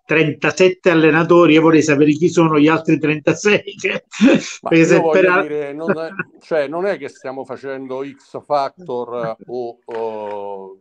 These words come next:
Speaker 2: cioè, il calcio è un'altra cosa, no? Eh, per me il casting, già la parola mi, mi, un po' mi, mi infastidisce, ma
Speaker 1: Sì.
Speaker 2: insomma, nel calcio
Speaker 1: Vabbè, De Laurentiis è nel cinema, quindi <laughs>
Speaker 2: Eh,
Speaker 1: cioè
Speaker 2: lo so, per,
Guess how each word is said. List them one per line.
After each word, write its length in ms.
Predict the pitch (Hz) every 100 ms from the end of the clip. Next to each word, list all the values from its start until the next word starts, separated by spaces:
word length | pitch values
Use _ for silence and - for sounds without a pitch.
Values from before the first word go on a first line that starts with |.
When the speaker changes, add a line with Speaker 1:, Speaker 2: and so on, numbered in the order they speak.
| _
Speaker 2:
cioè, 200 | 151 123
il 160 | 139 139
calcio 380 | 196 165 -
è 20 | 104
un'altra 400 | 123 127 - 110
cosa, 560 | 92 87 76 82 80 85
no? 300 | 95 113 113 _ _ _ _ _ _ -
Eh, 200 | 107 104 104 107 98
per 200 | 127 127
me 140 | 170
il 240 | 160 127 _
casting, 640 | 156 160 - - 117 117
già 200 | 110 139
la 120 | 160
parola 340 | 131 135 139 131
mi, 120 | 113
mi, 160 | 113 113
un 240 | 113 113
po' 140 | 110 131
mi, 160 | 120 113
mi 140 | 110
infastidisce, 920 | 101 - 113 - - 110 98 98 -
ma 80 | 107
Speaker 1:
Sì. 60 | 190
Speaker 2:
insomma, 400 | 143 156 120 107 _ _ _ _ _ _
nel 280 | - 123 147
calcio 960 | - 175 165 - - 117 113 110 110 101
Speaker 1:
Vabbè, 240 | - 170 180
De 80 | 170
Laurentiis 420 | 180 196 156 -
è 100 | 175
nel 200 | 165 156
cinema, 420 | - 170 139 139
quindi 420 | 139 151 147 -
<laughs> 20 | -
Speaker 2:
Eh, 400 | 262 208 220 196
Speaker 1:
cioè 180 | 170 180
Speaker 2:
lo 80 | 175
so, 220 | 165 127 -
per, 380 | 123 135 123